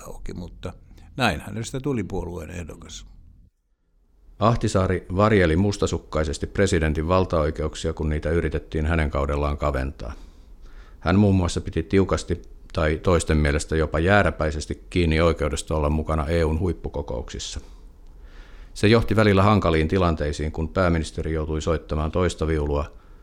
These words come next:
Speaker 2: vaikka juuri hänen piti vastata eduskunnalle E U-asioista.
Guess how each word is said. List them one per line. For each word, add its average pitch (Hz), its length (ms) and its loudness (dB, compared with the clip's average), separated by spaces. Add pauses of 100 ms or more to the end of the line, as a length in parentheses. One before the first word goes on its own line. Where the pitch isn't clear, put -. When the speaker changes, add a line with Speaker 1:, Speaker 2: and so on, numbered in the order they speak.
(140)
Speaker 2:
vaikka 82 280 0
juuri 80 220 2
hänen 90 280 2
piti 78 240 -4
vastata 82 460 0
eduskunnalle 76 600 -2
E 73 220 -2
U-asioista. 67 640 -8